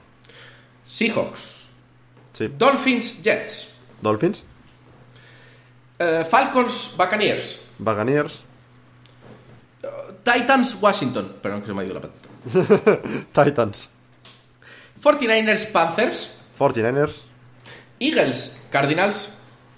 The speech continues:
Speaker 2: Eh, Cardinals.
Speaker 1: Eagles. Cowboys, Rams.
Speaker 2: Cowboys.
Speaker 1: Bengals, Ravens.
Speaker 2: Ravens.
Speaker 1: Bengals. Raiders, Chiefs.
Speaker 2: Chiefs. Pocas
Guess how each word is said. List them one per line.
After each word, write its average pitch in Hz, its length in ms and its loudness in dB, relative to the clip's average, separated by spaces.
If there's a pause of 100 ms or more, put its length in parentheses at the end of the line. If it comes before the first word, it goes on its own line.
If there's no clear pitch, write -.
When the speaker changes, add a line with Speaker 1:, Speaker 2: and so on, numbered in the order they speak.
(420)
Speaker 2:
Eh, 107 140 -4
Cardinals. 151 540 0 (520)
Speaker 1:
Eagles. 160 560 -2 (320)
Cowboys, 196 400 2
Rams. 220 460 0 (300)
Speaker 2:
Cowboys. 131 520 2 (720)
Speaker 1:
Bengals, 185 440 0
Ravens. 208 580 0 (260)
Speaker 2:
Ravens. 151 580 0 (320)
Speaker 1:
Bengals. 135 600 0 (320)
Raiders, 240 500 2
Chiefs. - 460 -4 (400)
Speaker 2:
Chiefs. - 380 -2 (180)
Pocas - 640 -2